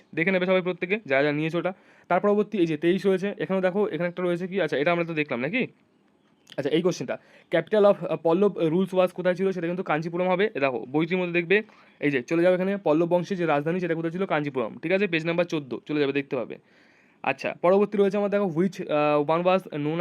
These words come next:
as all white commission, ঠিক আছে? হোয়াইট কমিশন কোনটা পরিচিত ছিল সেটা দেখতে হবে আমাদের। এখানে একটু নিচে চলে আসো, একটু চলে আসো, এই যে দেখতে পাচ্ছ বইটির মধ্যে রয়েছে সাইমন কমিশনকে হোয়াইট কমিশন বলা হতো কেন, ঠিক আছে? মানে বুঝতেই পারছি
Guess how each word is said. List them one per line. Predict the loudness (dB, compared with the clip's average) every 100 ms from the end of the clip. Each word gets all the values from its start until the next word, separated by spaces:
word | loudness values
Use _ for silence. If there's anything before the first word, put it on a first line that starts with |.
| -4
as | -4 -2
all | 2 2 2
white | 0 0
commission, | -4 -4 -6
ঠিক | -2 0
আছে? | 0 -2 _ -20 -20 _
হোয়াইট | 0 2
কমিশন | 2 0 0
কোনটা | 0 2 2
পরিচিত | 2 -2 -4 -4
ছিল | -4
সেটা | -2 -4
দেখতে | -2 2
হবে | 2
আমাদের। | 2 0 -2 -4
এখানে | -2 -2
একটু | -2
নিচে | -4 -2
চলে | 0 0
আসো, | -2 -8 _ _ -20
একটু | -6 2
চলে | 2
আসো, | 4 2 2
এই | 0
যে | -2
দেখতে | -2 0
পাচ্ছ | 0 0
বইটির | -2 -2 -2
মধ্যে | -4 2
রয়েছে | 2 0 -4
সাইমন | -4 -4 -2
কমিশনকে | -4 -4 -2 -2 -2 -4 -18 0
হোয়াইট | 4 4
কমিশন | 0 -4 -4 0
বলা | 2 2
হতো | 0 0
কেন, | -2 -2
ঠিক | -2
আছে? | -2 -2
মানে | -4
বুঝতেই | -6 -4
পারছি | -2